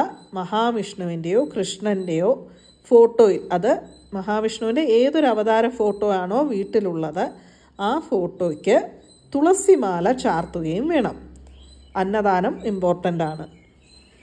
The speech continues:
ഇനി വ്യാഴാഴ്ച ദക്ഷിണാമൂർത്തിയുടെ ക്ഷേത്രത്തിലാണ് പോകേണ്ടത്. അപ്പോൾ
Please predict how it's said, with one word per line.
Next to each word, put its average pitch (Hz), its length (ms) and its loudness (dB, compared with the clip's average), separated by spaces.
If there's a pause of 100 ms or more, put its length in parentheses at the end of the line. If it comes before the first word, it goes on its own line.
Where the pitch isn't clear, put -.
(640)
ഇനി 330 120 4 (100)
വ്യാഴാഴ്ച 254 800 4 (760)
ദക്ഷിണാമൂർത്തിയുടെ 247 1000 2 (100)
ക്ഷേത്രത്തിലാണ് 190 1080 -4
പോകേണ്ടത്. 196 600 0 (440)
അപ്പോൾ 233 180 2